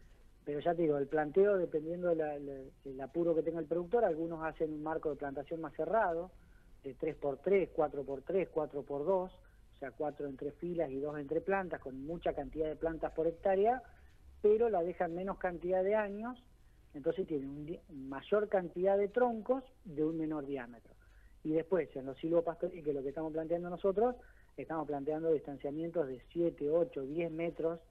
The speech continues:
entre filas y entre tres y cinco metros entre plantas. Entonces, como tenés menos cantidad de plantas, tenés que dejarla más tiempo para que te produzcan el mismo volumen de madera. O sea, la madera compensa,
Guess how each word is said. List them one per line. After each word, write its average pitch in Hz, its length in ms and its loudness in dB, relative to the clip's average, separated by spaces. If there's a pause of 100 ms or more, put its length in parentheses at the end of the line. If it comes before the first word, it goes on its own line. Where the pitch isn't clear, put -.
(240)
entre 143 280 -4
filas 185 480 0 (480)
y 147 100 -2
entre 139 260 -4
tres 185 380 0
y 156 60 -6 (100)
cinco 160 280 -2
metros 160 280 0
entre 135 200 -4
plantas. 139 480 -2
Entonces, 131 360 -8
como 131 220 -10
tenés 160 260 -6
menos 202 340 -4
cantidad 190 360 2
de 208 100 2
plantas, 226 480 0 (560)
tenés 151 240 0
que 160 100 4
dejarla 143 440 2
más 170 220 -2 (100)
tiempo 220 580 2
para 143 200 0
que 135 120 -4
te 139 180 -4
produzcan 160 460 2
el 151 80 -2
mismo 156 280 -6
volumen 151 440 -4
de 135 60 -8
madera. 127 360 -8 (500)
O - 60 -20
sea, 127 180 -10
la 127 120 -10
madera 165 340 4
compensa, 151 640 0